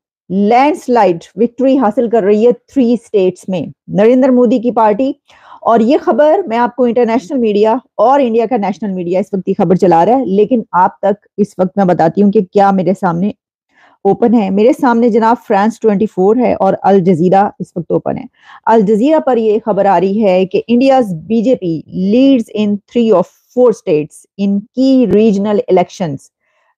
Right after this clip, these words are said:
असेंबली इलेक्शन में इंडिया की रूलिंग पार्टी बीजेपी ने बहुत बड़ी कामयाबी हासिल की है और उसके रिजल्ट के तौर पर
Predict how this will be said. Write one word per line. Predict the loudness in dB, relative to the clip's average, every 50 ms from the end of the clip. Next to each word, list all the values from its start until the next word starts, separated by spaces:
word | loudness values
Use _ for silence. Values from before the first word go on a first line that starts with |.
| _ _ -6
असेंबली | -2 0 0 2 2 2 2 2
इलेक्शन | 0 0 0 0 0 0 0 0 -2 0
में | 0 -2 -6 -8 -10 -14 -18 _ _ _ _ _ -20 -20 -20 _ _ -2
इंडिया | 0 2 4 4 4 2
की | 0 -2 -4 -6 -4 -4 -4 -4 -6 -8 -12 _ _ _ _ -6
रूलिंग | -2 0 2 2 2 2 2 0
पार्टी | 0 0 0 0 0 -2 -4 -8 -10 -10 -12 -16 -20 _ _ _ -12
बीजेपी | -6 -2 -2 0 2 2 0 0 0 -4 -6
ने | -4 -6 -6 -6 -6 -8 -10 -14 -18 _ -12
बहुत | -10 -4 -4 -4 -2 -2 -4 -4 -2 -2 0
बड़ी | 0 2 2 2 0 0
कामयाबी | -2 -2 -2 -2 0 -2 -2 -2 0 0 0 0
हासिल | 0 -2 -2 -2 -4 -6 -6
की | -2 0 2 2 4
है | 2 2 0 -2 _ _ _ _ -20 -20 _ _
और | 0 0 2 2 2 2 2 0 -2 -2 _
उसके | -2 -2 -2 0 0 2
रिजल्ट | 2 2 2 2 0 0 0
के | 0 -2
तौर | 0 2 0 0 0
पर | -2 -2 -2 0 0 0 -2 -4